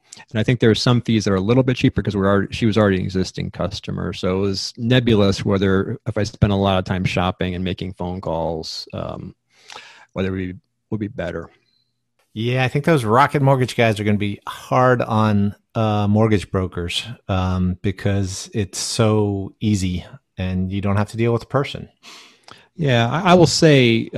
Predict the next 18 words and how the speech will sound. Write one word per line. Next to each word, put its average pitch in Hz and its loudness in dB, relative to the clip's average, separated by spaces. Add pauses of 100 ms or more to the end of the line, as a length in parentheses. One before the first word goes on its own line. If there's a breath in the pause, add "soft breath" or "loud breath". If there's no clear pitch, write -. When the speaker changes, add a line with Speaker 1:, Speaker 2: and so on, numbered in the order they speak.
Speaker 1:
um, 104 -2 (160)
you 131 -2
know, 110 0 (220)
she's 131 2
had 107 2
Rocket 110 -2
Mortgage, 107 -2
used 131 2
to - -14
be 117 -2
called 107 -2
Quicken 110 2
Loans, 98 -2
so 98 -4
Quicken 98 -2
Loans, 98 -4
Rocket 95 -4
Mortgage. 98 -4